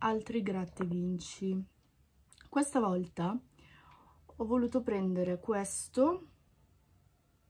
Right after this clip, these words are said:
che è il miliardario di cinque euro, mai presa in tutta la mia vita, è la prima volta che lo prendo e, mm,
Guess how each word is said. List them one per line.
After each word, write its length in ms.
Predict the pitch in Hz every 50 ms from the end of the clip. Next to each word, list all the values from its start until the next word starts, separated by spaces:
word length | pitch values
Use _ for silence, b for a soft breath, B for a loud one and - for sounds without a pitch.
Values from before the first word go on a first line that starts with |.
| _ _ _ _ _ _ _ - -
che 100 | - -
è 40 | 208
il 80 | 190 196
miliardario 1000 | 208 233 254 262 226 190 180 185 185 180 185 180 170 165 165 170 185 202 240 262 - - B B B B B B B B B B B B B B B B B B B B B - - - -
di 240 | - 208 240 254
cinque 840 | 247 - - - 208 208 202 208 - - - 202 196 185 175 170 170 170
euro, 320 | 170 170 170 170 175 175
mai 420 | 165 - 202 208 214 220 214 208
presa 960 | - - 202 202 202 196 190 180 180 180 180 175 175 190 214 - - - - - - -
in 80 | 202 185
tutta 260 | - 214 208 - 214
la 100 | 185 190
mia 200 | 190 190 190 180
vita, 320 | 175 180 170 160 170 190 190
è 20 |
la 100 | 196 185
prima 240 | 170 - 185 180 170
volta 360 | 170 175 175 175 170 170 165
che 100 | - 196
lo 140 | 196 185 170
prendo 580 | - 156 151 139 139 143 151 160 175 - - B B B B B B B B B B B B B
e, 500 | B - 190 190 190 185 185 180 185 185
mm, 540 | 180 180 180 175 175 175 170 170 165 165